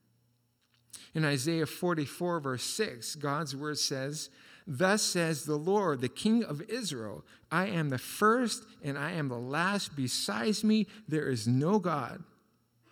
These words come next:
He says it again in Isaiah forty-eight. But in Revelation one, verse seventeen, Jesus says of himself, "I am the first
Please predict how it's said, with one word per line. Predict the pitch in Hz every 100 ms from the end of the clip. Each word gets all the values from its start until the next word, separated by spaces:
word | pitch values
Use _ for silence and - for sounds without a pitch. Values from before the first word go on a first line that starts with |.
| _ _ _ _ _ _ _ _
He | -
says | - 143 120 120
it | 135 _ _ -
again | 131 - 120 156 135 117
in | 113 113
Isaiah | 110 123 120 117 -
forty-eight. | - 139 127 170 - - _ _ - - - _
But | 147
in | 156 139 139
Revelation | 143 131 131 127 - 127 117
one, | 135 143
verse | 120 110 -
seventeen, | 107 98 101 - 214 220 107 -
Jesus | 113 151 302 294 117 95 143 - - - _
says | - 147 123 107 -
of | 120 104
himself, | 113 98 110 101 104 - - _
"I | 175 214 269
am | 160 113 101 90 - _ _
the | 139
first | - 151 120 110 -